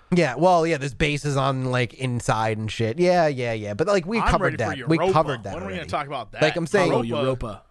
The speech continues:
Speaker 3: Europa.
Speaker 2: Europa.
Speaker 1: <sighs> My God. Uh, so,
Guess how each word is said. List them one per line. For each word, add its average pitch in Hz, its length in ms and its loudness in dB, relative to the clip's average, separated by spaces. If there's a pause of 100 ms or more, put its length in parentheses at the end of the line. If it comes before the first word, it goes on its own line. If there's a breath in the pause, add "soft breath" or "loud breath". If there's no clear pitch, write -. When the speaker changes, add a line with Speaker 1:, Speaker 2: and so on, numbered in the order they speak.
(680)
Speaker 3:
Europa. 117 280 -18
Speaker 2:
Europa. - 480 -14 (200)
Speaker 1:
<sighs> - 220 -16
My 120 200 0
God. 101 480 -2
Uh, 185 340 4
so, - 480 0